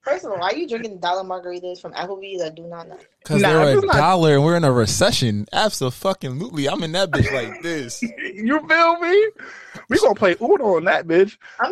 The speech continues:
Speaker 3: Now, if
Speaker 1: screaming.
Speaker 3: it's not dollar margaritas, okay. But you know, you know the drinks at the restaurant go for at least twelve to twenty dollars at
Speaker 1: Like,
Speaker 3: least.
Speaker 1: at happy hour, S T K, the happy hour, you catch, like, a nice little calm, nice little drink, something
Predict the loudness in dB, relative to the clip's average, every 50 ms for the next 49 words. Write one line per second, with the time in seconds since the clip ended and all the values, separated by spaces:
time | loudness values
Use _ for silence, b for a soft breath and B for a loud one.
0 | -6 -8 -4 -2 0 2 2 2 2 2 2 2 2 2 2 2 2 2 2 2
1 | 2 2 2 2 2 2 2 2 0 -2 -2 -2 0 2 2 2 2 0 0 -2
2 | -2 -2 -2 -2 0 0 0 -2 -6 _ -2 -2 -2 -2 -2 -4 -4 -2 -2 0
3 | 0 0 -2 -4 -6 -8 -4 -2 0 0 0 -2 -4 -2 -2 -2 0 0 -2 -4
4 | -2 -4 -4 -2 -2 -2 -2 -4 -4 -2 -2 -2 -2 -2 -4 -6 -4 -4 -2 -2
5 | 0 0 0 -2 -2 -2 -4 -8 -12 -18 _ -6 -2 0 2 2 2 0 -2 -2
6 | -2 -2 -2 -2 -2 -6 -8 _ -10 -4 -2 -2 0 2 2 2 0 0 -4 -6
7 | -10 -12 -14 -18 _ _ _ _ _ _ _ 0 0 0 0 -2 -6 -8 -6 -4
8 | -4 -4 -4 -2 -4 -6 -4 -2 -2 -2 0 -2 -4 -6 -8 -10 -14 -8 _ -4
9 | -4 -2 -2 -4 -4 -4 0 0 0 0 0 -2 -8 -4 -2 -2 0 0 -2 -4
10 | -4 -4 -6 -6 -6 -6 -8 -10 -10 -10 -12 -10 -8 -4 -4 -4 -4 -4 -6 -6
11 | -6 -4 -6 -6 -6 -8 -10 -10 -10 -10 -8 -8 -8 -8 -6 -6 -6 -6 -6 -6
12 | -8 -8 -8 -8 -10 -12 -12 -12 -12 -12 -12 -12 -12 -12 _ -14 -12 -10 -8